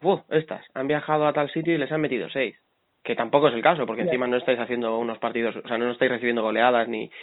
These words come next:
Speaker 1: ni mucho menos, pero, pero que, bueno, que entendieran un poquito, ¿no? Eh, todo lo que lleva detrás, todos los problemas que conlleva.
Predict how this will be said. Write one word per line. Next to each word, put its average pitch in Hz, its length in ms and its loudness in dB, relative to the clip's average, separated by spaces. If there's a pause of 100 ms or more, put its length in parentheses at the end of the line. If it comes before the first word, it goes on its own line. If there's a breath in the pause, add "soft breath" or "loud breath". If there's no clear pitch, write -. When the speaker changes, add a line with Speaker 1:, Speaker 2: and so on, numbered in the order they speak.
(240 loud breath)
Speaker 1:
ni 123 140 2
mucho 127 240 2
menos, 139 280 2
pero, 107 220 -2 (680)
pero 127 200 2
que, 131 120 4
bueno, 135 260 2 (180)
que 123 80 -4
entendieran 127 500 0
un 151 80 -2
poquito, 147 300 -2
¿no? 151 240 -2
Eh, 113 580 -2 (300)
todo 151 220 8
lo 156 80 8
que 143 100 4
lleva 151 200 4
detrás, 151 420 2
todos 151 180 0
los 151 100 0
problemas 143 260 0
que 131 100 -2
conlleva. 139 480 0